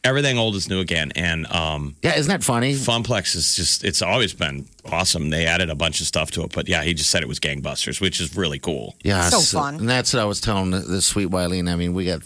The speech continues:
Speaker 2: you know, College World Series going on this weekend, and, uh, Blackstone's gonna be hopping. Uh, everyone's gonna be, uh, out and about running because they're just, you know, we've been trapped for a year. We haven't seen or done anything for over a year.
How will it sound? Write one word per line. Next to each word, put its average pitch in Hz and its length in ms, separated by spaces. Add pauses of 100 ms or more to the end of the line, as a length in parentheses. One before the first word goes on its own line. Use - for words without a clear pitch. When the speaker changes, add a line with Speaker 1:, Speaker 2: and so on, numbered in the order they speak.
(120)
Speaker 2:
you - 80
know, 85 240
College 95 320
World 90 140
Series 92 400
going 95 240
on 90 200
this 90 220
weekend, 90 640
and, 80 140
uh, 80 80
Blackstone's 98 600
gonna 92 160
be 95 140
hopping. 92 580 (500)
Uh, - 120
everyone's 127 340
gonna 110 160
be, 101 240
uh, 95 160
out 110 180
and 104 100
about 104 300
running 117 280
because 101 240
they're 110 60
just, 95 200 (240)
you 135 80
know, 131 340 (160)
we've 147 160
been 156 100
trapped - 440
for 190 140
a 143 40
year. 113 140
We 139 100
haven't 175 160
seen 214 380
or 180 80
done 175 240
anything 180 400
for 120 240
over 110 200
a 98 60
year. 85 440